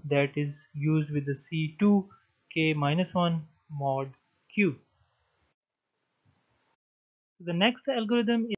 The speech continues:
is the elliptic curve cryptography, and it is based on elliptic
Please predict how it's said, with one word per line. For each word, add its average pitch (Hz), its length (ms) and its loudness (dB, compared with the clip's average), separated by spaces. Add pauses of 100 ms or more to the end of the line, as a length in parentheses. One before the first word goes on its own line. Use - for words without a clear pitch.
is 185 120 -4
the 208 180 -4
elliptic 190 500 -2 (320)
curve 180 360 0
cryptography, 170 840 -4
and 165 300 -4
it 165 160 -12
is 156 180 -10
based 156 300 0 (200)
on 147 300 -2 (120)
elliptic 160 540 -4